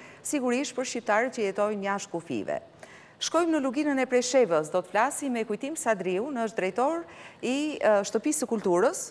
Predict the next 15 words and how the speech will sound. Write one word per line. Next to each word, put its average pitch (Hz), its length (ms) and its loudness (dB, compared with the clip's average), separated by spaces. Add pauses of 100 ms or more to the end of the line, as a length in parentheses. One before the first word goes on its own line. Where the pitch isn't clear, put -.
në 185 320 2
Preshev, 175 400 0
por 262 120 -4
që 208 120 -4
mbulon 202 400 2 (160)
Luginën 202 400 2
e 160 80 0
Preshevës. 147 480 -2
Ka 208 160 2
pasur 233 320 0
aty 202 320 0 (280)
shfaqje 233 480 2
interesante, 202 640 0
veçanërisht 175 600 -2
shfaqje 170 320 0